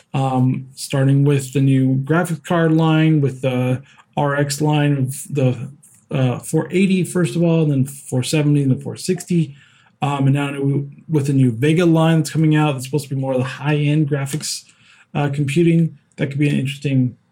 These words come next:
thing as well. So I'm excited to see what's coming, what's gonna happen with, um, A M D in two thousand seventeen.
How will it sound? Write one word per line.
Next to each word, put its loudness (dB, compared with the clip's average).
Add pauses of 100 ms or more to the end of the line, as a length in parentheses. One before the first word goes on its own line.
thing 0
as -2
well. 0
So -2
I'm 2
excited 0
to -4
see 0
what's 2
coming, 0 (100)
what's -6
gonna 0
happen 0
with, -2 (420)
um, 0 (240)
A 0
M 4
D 0
in 0
two -6
thousand -2
seventeen. -2